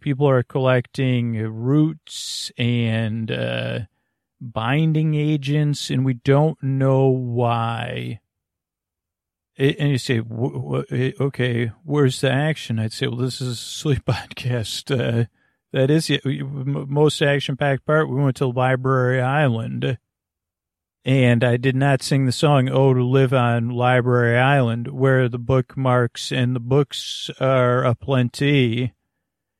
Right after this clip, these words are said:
You could read a lot on Library Island.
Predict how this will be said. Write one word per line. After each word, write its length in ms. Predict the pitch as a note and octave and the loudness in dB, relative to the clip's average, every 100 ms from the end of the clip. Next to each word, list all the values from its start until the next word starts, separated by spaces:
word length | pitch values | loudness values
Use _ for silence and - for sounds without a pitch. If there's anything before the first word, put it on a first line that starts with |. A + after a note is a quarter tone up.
| _ _ - | _ _ -4
You 200 | D3 D3+ | 0 2
could 240 | E3 C#3+ | 2 2
read 260 | C3 C#3+ C#3+ | 2 2 2
a 80 | C3+ | 4
lot 320 | C3 C#3 C3 - | 4 4 2 0
on 420 | C3+ C3 C3 C#3+ B2+ | 2 2 -2 -6 -2
Library 840 | B2+ B2+ B2 C3+ B2+ B2+ B2 B2 | 2 2 2 4 4 4 4 4
Island. 840 | C3 C#3 C3+ B2 C3 B2+ B2+ A2+ | 4 4 2 0 -4 -6 -4 -6